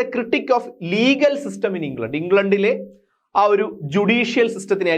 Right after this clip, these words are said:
ലീഗൽ സിസ്റ്റത്തിനെയൊക്കെ കുറിച്ചുള്ള അദ്ദേഹത്തിന്റെ വിമർശനങ്ങൾ നമുക്ക് അമേലിയ എന്ന് പറയുന്ന നോവലിൽ കാണാൻ സാധിക്കും. അടുത്ത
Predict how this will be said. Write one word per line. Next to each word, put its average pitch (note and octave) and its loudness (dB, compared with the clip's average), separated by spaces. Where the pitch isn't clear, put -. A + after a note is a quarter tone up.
ലീഗൽ F#3+ 0
സിസ്റ്റത്തിനെയൊക്കെ F#3+ -4
കുറിച്ചുള്ള E3+ -2
അദ്ദേഹത്തിന്റെ E3 -2
വിമർശനങ്ങൾ F3 0
നമുക്ക് D#3 0
അമേലിയ F3 2
എന്ന് D3 -4
പറയുന്ന B2+ -6
നോവലിൽ A#2 -2
കാണാൻ B2 -2
സാധിക്കും. - -12
അടുത്ത D4 0